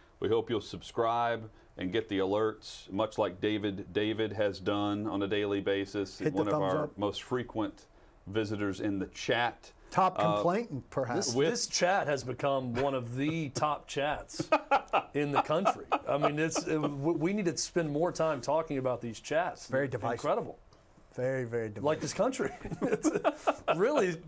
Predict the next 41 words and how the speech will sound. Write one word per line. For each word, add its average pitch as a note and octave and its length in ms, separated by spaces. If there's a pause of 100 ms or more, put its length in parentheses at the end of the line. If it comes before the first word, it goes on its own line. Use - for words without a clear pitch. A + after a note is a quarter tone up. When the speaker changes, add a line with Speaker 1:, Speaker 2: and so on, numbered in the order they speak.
Speaker 3:
just E3 220
emblematic F3+ 540
of D#3 80
the D#3 60
country G3 360
right B2 180
now. A2+ 160
Very F3 300
divisive. A2+ 440 (880)
Speaker 1:
It's G#2 120
Twitter C3 300
and B2 140
Parler A2 400
coming A#2+ 260
together A2+ 460
on A2 100
Speaker 3:
That's G2+ 100
right. D#3+ 200
Speaker 1:
YouTube F2+ 200
Speaker 3:
Yes. C#3 300
Speaker 1:
is G2+ 140
what G2+ 160
this G2 180
is. F#2+ 240 (540)
Um, B2 460 (120)
and C3 180
you C3 80
can B2+ 140
see D3 300
by A2+ 280
the A2 120
comment A2 440
from G2+ 280
our G2+ 140
king, G#2+ 380
David G2+ 380
David, F#2+ 460 (420)
on F#2 220
this F2+ 100
Holy G2+ 300
Week, G2+ 340